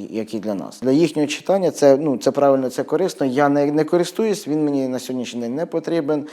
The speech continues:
Наприклад, ну, у нас на аптечних препаратах якихось, на, на, на ліках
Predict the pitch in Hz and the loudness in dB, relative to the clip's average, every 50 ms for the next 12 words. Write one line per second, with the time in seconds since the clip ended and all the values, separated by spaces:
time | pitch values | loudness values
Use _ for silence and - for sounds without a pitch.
0 | - - 151 151 139 139 151 139 120 143 143 127 - - 147 165 151 139 139 139 | -6 -2 -2 -2 2 2 0 2 4 2 0 0 0 -4 -2 -2 0 2 2 0
1 | 131 - - 139 135 135 127 120 123 120 - 175 175 - - 156 - - - - | 0 -2 -2 0 0 2 2 0 -2 2 4 4 4 4 2 -4 -6 -4 -4 -4
2 | - - 135 143 156 156 147 131 117 131 113 - 127 113 113 113 101 - - 113 | -2 0 2 2 2 2 0 -2 -2 -4 -6 -6 -8 -8 -8 -10 -10 -10 -10 -8
3 | 117 117 117 113 113 110 107 104 104 113 117 120 120 117 110 117 123 123 123 139 | -6 -6 -4 -4 -4 -6 -6 -8 -6 -6 -6 -6 -6 -6 -6 -6 -4 -4 -4 -4
4 | 135 - 135 123 | -4 -6 -8 -8